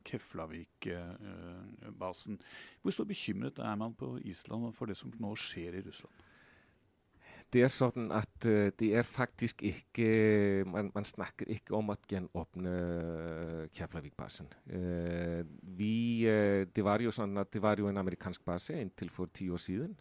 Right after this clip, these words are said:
Speaker 2: Amerikanerne rejste i to tusind og seks. Men efter to tusind og seks,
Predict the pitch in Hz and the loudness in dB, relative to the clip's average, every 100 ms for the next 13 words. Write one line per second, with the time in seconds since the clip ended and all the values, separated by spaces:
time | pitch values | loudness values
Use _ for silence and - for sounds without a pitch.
0 | - 90 87 - 85 82 82 85 80 - | -8 -6 -4 -6 -6 -6 -4 -2 -4 -4
1 | 117 98 - - 87 - 87 - - - | -6 -4 -6 -10 -12 -10 -10 -6 -8 -8
2 | - _ _ - - - 92 - 107 - | -18 _ _ -20 -20 -8 -6 -2 -4 -2
3 | - - - 131 127 117 - 113 - 92 | -2 -2 -2 -2 -2 -4 -4 -4 -2 -4
4 | - - | -6 -14